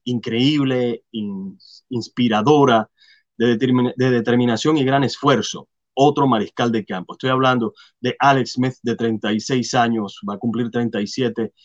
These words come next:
en mayo y fue elegido como el comeback player de,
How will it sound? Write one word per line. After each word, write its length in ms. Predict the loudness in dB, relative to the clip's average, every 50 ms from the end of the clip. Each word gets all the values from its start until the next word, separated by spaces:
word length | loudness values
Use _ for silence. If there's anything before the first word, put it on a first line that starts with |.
| _ _
en 160 | -2 0 2 4
mayo 440 | 4 4 4 4 4 4 4 2 0
y 140 | -2 -2 -2
fue 240 | 0 0 2 2
elegido 340 | 4 2 2 0 0 0 0
como 140 | 0 -2 -2
el 60 | -2
comeback 440 | -2 -2 -2 2 2 2 2 2 -2
player 360 | -2 0 2 2 2 0 -2 -6 _ _ _ _ _ _ _ _
de, 600 | -10 -6 -2 0 0 2 2 0 -2 -2 -4 -6